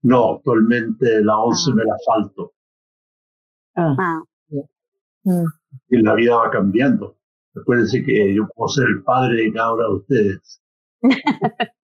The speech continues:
Speaker 1: Si es que no el abuelo.
Speaker 3: <laughs> Oye, pero, pero, por ejemplo, habían, habían once de cumpleaños. ¿Tú te acuerdas que se celebraban los cumpleaños en esa época o era más los santos? ¿Cómo, cómo era esto?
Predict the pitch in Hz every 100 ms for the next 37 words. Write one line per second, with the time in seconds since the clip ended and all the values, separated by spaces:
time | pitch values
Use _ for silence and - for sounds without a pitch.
0 | _ - 170 165 139 131 143 131 156 123
1 | 101 - _ _ 220 - 214 - 131 -
2 | 277 277 - - 679 698 453 - _ -
3 | _ _ _ 262 - 269 269 - 254 -
4 | 220 - - _ _ _ - 339 262 262
5 | 226 240 - 220 247 285 - _ _ -
6 | 226 226 - 226 220 220 220 220 - 269
7 | 269 277 233 220 233 262 285 285 208 208
8 | 226 262 262 302 302 302 269 226 170 208
9 | 214 240 320 320 262 269 240 240 277 269
10 | 262 233 214 202 214 233 254 269 240 220
11 | - 214 220 285 359 427 233 233 240 240
12 | 233 240 277 311 330 427 427 427 208 220
13 | 220 427 880 - 175 151 139 123 220 220
14 | - _ 214 170 147 _